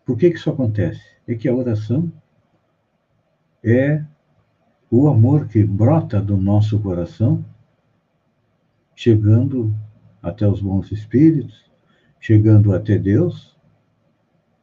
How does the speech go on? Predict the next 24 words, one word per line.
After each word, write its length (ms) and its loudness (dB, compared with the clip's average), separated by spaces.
que 160 0
nos 280 4
dá 320 4
a 120 -6
ajuda 600 0
que 140 -4
nós 260 -2
precisamos. 640 -6
Não 140 0
a 60 -2
que 120 -6
queremos, 580 -2
mas 200 2
a 60 2
ajuda 380 0
que 120 -4
nós 300 -2
precisamos. 840 -8
Normalmente, 720 -2
utilizamos 640 4
a 100 0
oração 640 -2
como 260 0
sendo 640 0